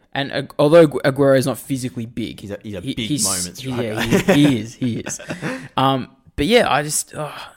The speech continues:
Speaker 1: and, and f-, f-, for his hoodoo against Liverpool as well, in all competitions for Manchester City, he's never scored at Anfield.
Speaker 2: It's
Speaker 1: With the
Speaker 2: nuts.
Speaker 1: fourteen shots he's had, not had one goal.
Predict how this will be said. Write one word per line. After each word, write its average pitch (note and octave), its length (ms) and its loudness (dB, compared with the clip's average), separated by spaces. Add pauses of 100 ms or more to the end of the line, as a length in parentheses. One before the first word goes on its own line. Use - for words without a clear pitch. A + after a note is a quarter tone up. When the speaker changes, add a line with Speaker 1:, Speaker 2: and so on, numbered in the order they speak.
(180)
Speaker 1:
and, D#3+ 300 -2
and F3 200 -4 (380)
f-, - 180 -18 (100)
f-, - 420 -14
for A3+ 220 -4
his C4 140 0
hoodoo D#3 380 4
against B2 600 -6
Liverpool B2 440 -4
as A#2+ 140 -6
well, F2+ 280 -4 (720)
in D#3+ 140 2
all F#3 180 8
competitions E3 580 0
for D3+ 80 -6
Manchester C3 400 -4
City, A#2+ 240 -6
he's C3 140 -4
never C#3+ 260 2
scored B2 540 0
at B2+ 160 -2
Anfield. G#2+ 460 -10 (680)
Speaker 2:
It's - 140 -20
Speaker 1:
With - 220 0
the E3+ 60 2
Speaker 2:
nuts. - 60 -2
Speaker 1:
fourteen F#3+ 380 6
shots E3 220 -2
he's D3 140 -4
had, B2 300 0 (540)
not D#3 340 4
had D#3+ 140 4
one C#3 180 2
goal. A#2 240 -4